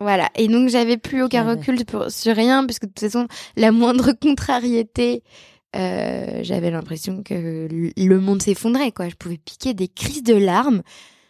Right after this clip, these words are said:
Speaker 1: ou des crises de colère toute seule, euh, à être dans... en-, enragée, quoi, euh, de, de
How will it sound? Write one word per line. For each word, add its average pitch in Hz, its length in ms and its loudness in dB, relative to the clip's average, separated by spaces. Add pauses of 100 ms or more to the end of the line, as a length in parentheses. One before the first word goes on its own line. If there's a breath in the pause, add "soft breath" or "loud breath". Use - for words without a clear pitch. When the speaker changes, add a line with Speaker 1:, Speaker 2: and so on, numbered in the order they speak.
(220 soft breath)
Speaker 1:
ou 233 100 -4
des 202 220 -2
crises 277 260 -8
de 226 80 2
colère 247 480 2
toute - 220 -12
seule, 277 340 2
euh, 190 400 2 (640 soft breath)
à 220 140 -2
être - 200 -10
dans... 226 300 0 (240)
en-, 302 320 2
enragée, 359 560 2 (140)
quoi, 247 140 -14
euh, 190 380 -2
de, 190 460 -6
de 202 280 -6